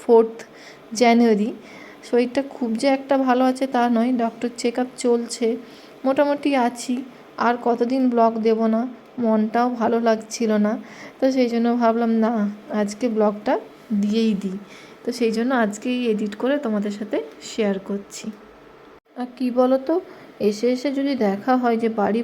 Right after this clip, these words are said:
পুরো নোংরা, তখন মনে হয় প্রথমে রুমগুলোকে, পুরো বাড়িটাকে ভালো করে পরিষ্কার করব, তারপর অন্য কাজ করব। তো রান্নাবান্নার ব্যাপারে এখনও কিচ্ছু ভাবিনি।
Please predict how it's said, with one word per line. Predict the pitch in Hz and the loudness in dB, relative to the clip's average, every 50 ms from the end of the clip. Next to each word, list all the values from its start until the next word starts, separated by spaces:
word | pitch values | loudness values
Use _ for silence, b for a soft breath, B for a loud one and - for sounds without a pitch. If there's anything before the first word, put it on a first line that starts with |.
| 233 - | -4 -4
পুরো | 254 254 262 254 | 0 2 2 4
নোংরা, | 233 220 214 226 233 240 233 214 202 208 214 208 | 4 2 2 2 2 2 2 2 2 0 0 -2
তখন | 214 214 214 247 247 | -4 -2 0 0 0
মনে | 254 254 254 262 | 2 2 0 0
হয় | 262 269 277 277 277 277 B B B B B B B B B B - - | 0 0 0 0 -2 -2 B B B B B B B B B B -20 -2
প্রথমে | - 226 220 - 240 262 269 269 | 0 0 0 2 2 4 4 4
রুমগুলোকে, | 240 233 220 220 226 226 226 226 254 254 254 262 262 262 277 269 269 | 4 2 2 2 2 2 2 2 2 4 4 2 2 0 0 0 0
পুরো | 262 - 262 262 254 254 | 0 -2 -2 2 2 2
বাড়িটাকে | 226 226 214 190 190 214 220 220 254 247 247 - 262 262 262 269 269 269 - | 2 2 0 0 2 0 0 0 -2 -2 0 0 2 2 2 2 0 -2 -2
ভালো | 233 214 208 214 226 226 | -2 0 2 2 2 2
করে | 226 247 254 269 262 262 | 2 0 0 0 -2 2
পরিষ্কার | - 226 226 220 - - - 262 262 254 | 0 0 0 0 -6 -4 -2 0 0 0
করব, | 254 - 262 262 262 262 277 277 277 - | 0 0 0 0 2 0 -2 -4 -2 -2
তারপর | 233 220 226 240 247 - - - - 247 254 269 269 | 0 0 0 0 -2 -6 -10 -2 2 4 4 6 6
অন্য | 254 233 220 214 214 208 202 | 4 4 2 2 0 0 0
কাজ | 202 208 202 202 - | 0 -2 -2 -2 -6
করব। | - - 220 208 208 208 233 233 B B B B B B B - | -6 -4 -2 -2 -2 -4 -8 -10 B B B B B B B 2
তো | - 262 | 4 6
রান্নাবান্নার | 262 233 214 214 214 208 202 214 226 226 233 240 254 254 | 6 6 4 4 2 0 2 2 2 2 2 2 0 2
ব্যাপারে | 233 233 214 208 214 226 226 254 254 | 2 2 2 2 2 0 2 2 2
এখনও | - 220 208 214 226 226 240 240 | 2 0 0 0 0 0 0 0
কিচ্ছু | 233 - - 202 202 - - - - - 247 | -2 -4 -6 -8 -8 -10 -16 -12 -4 -2 -2
ভাবিনি। | 233 226 220 226 220 226 233 226 220 226 247 | -2 0 0 0 0 0 2 2 2 2 2